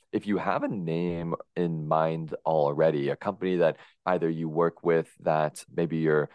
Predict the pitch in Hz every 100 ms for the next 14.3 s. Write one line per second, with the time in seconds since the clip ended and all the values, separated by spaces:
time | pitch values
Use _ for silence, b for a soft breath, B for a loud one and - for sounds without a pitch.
0 | b - 87 85 85 85 - 80 78 69
1 | 73 101 101 98 98 92 - 87 80 78
2 | 78 76 76 80 76 - 78 78 76 78
3 | 73 76 - - 82 95 104 104 95 98
4 | 98 90 B B 90 - 85 87 85 71
5 | 76 - 127 147 b b - 101 127 143
6 | 71 78 113 120 95 104 101 107 113 -
7 | - _ _ - 82 104 95 85 87 90
8 | 87 85 - 80 80 78 71 76 90 80
9 | 76 73 69 87 - 71 71 64 B B
10 | 78 98 95 90 87 80 - 82 82 82
11 | 82 - 78 73 73 76 107 110 107 82
12 | 80 76 78 73 - 78 73 - 62 -
13 | 76 69 71 78 71 - 71 71 80 92
14 | - 95